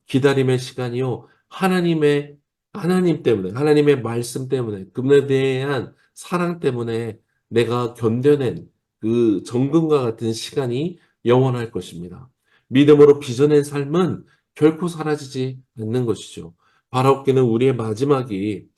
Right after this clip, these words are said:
그냥 한 줄기 빛처럼 사라져버리는 그냥 아무것도 아닌 것이 아니라 하나님에 대한 이런 감사와 하나님에 대한 이 기쁨으로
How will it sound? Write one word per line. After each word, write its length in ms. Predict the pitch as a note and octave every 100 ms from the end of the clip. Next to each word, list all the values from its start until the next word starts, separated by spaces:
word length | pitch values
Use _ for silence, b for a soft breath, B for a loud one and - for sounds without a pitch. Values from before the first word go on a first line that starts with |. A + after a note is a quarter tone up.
| _ _ _ _ _ _ _ - _ _ _
그냥 640 | D#3 D#3 E3 D#3 D#3 -
한 240 | - F#3+
줄기 320 | F#3+ F#3+ E3+ E3
빛처럼 760 | A2+ - - A2 F2 F#2 E2 - _ _ _
사라져버리는 1000 | _ - F3+ F3 E3 D3 B2+ A#2+ A#2 A2+
그냥 380 | G2+ A2 G#2+ G#2 _ _ _
아무것도 460 | A#2+ D3 D#3 - C3
아닌 220 | G2+ A2+
것이 240 | A2 -
아니라 480 | A2 E2+ A2 B2 F2+ _ _ _
하나님에 540 | - E3+ E3+ E3 D3 A#2+
대한 260 | A#2 G#2+
이런 340 | G2+ G2 G2 -
감사와 800 | - A2 A#2 B2+ A#2 A2+ A2+ A2+ _ _ _ -
하나님에 440 | C#3+ C#3+ C3 B2+
대한 300 | B2+ C3 B2
이 160 | A#2+ -
기쁨으로 840 | - B2+ D#3 D3 B2+ C3 C3 -